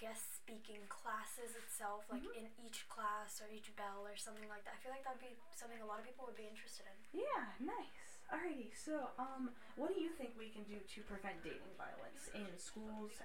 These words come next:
Speaker 2: um, nationwide, basically anywhere? What do you think we can do more of?
Speaker 1: I feel like, um, a good way to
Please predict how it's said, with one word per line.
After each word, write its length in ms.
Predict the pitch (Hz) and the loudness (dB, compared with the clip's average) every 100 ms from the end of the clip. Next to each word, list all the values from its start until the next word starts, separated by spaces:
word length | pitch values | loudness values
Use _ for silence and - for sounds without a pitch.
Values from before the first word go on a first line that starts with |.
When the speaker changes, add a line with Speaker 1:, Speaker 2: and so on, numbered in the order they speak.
| - | -2
Speaker 2:
um, 200 | 185 180 | -2 0
nationwide, 800 | 202 202 214 202 196 196 202 202 | -2 -2 -2 2 4 4 4 0
basically 400 | 208 202 - 165 | -2 -2 -4 -4
anywhere? 480 | - - - - 240 | -4 -4 -4 -4 -2
What 120 | 190 | 0
do 60 | 208 | 0
you 40 | 208 | 0
think 200 | 175 - | -2 -2
we 80 | 165 | -2
can 160 | - | -2
do 160 | - - - 214 | -4 -4 -4 -4
more 240 | - 277 - - | -4 -6 0 2
of? 240 | - 262 - - - - - - - - - | 2 0 -6 -6 -6 -8 -6 -6 -6 -4 0
Speaker 1:
I 80 | 285 | 0
feel 240 | 359 359 359 | 2 2 2
like, 480 | 370 359 349 - - | 2 2 0 -4 -2
um, 240 | 262 240 233 220 202 202 208 - - - - - | 0 2 0 -2 -2 -4 -4 -6 -6 -6 -4 0
a 80 | 262 | 4
good 160 | 262 269 | 4 6
way 240 | 302 302 | 6 6
to 160 | - | 4